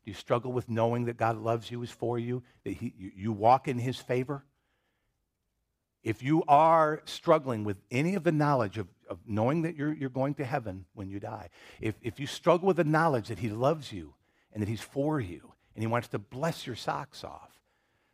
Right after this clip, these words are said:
then those things are not in place as they should be. Uh, do, do, is truth, do you struggle with a knowledge of truth? Do you know? Do you, do, are you, are you drawn into the argument of the age? Are you, are you believing some of the, the, the, the lies of this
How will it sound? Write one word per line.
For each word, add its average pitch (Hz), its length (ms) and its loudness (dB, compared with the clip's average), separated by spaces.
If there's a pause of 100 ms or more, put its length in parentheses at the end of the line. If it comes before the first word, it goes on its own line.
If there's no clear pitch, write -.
then 107 100 -4
those 147 200 0
things 175 340 0
are 139 60 2
not 151 200 2
in 151 120 -2
place 165 340 -6
as 110 80 -6
they 117 120 -4
should 147 280 -8
be. 80 160 -10 (280)
Uh, - 60 -6 (260)
do, 123 220 -4 (220)
do, 131 80 -14 (200)
is 120 180 -8
truth, - 600 -2 (500)
do 123 80 -6
you 123 100 -4
struggle 165 420 2
with 131 260 2
a 139 80 0
knowledge 120 500 0
of 110 140 -6
truth? 107 340 -8
Do 120 80 -4
you 143 120 2
know? 139 360 6
Do 107 100 -6
you, 127 100 2 (220)
do, 143 140 -2
are 131 120 4
you, 160 300 2 (120)
are 151 80 2
you 147 140 4
drawn 170 460 6
into 165 300 0
the 123 140 4
argument 117 400 4
of 104 140 0
the 107 160 -2
age? 101 340 -4
Are 120 80 2
you, 175 260 2 (200)
are 151 80 2
you 165 100 4
believing 156 580 2
some 160 220 0
of 143 80 2
the, 120 180 4 (200)
the, 113 320 0
the, 110 160 -8
the 110 160 0
lies 120 600 4 (100)
of 113 380 2
this 117 200 -2